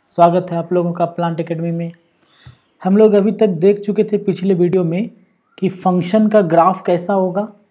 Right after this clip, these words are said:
ओके। फिर ये भी देख चुके थे कि वन वन फंक्शन का ग्राफ कैसा होगा।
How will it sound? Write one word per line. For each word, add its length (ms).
ओके। 280
फिर 160
ये 160
भी 140
देख 200
चुके 300
थे 260
कि 140
वन 220
वन 200
फंक्शन 440
का 100
ग्राफ 420
कैसा 260
होगा। 440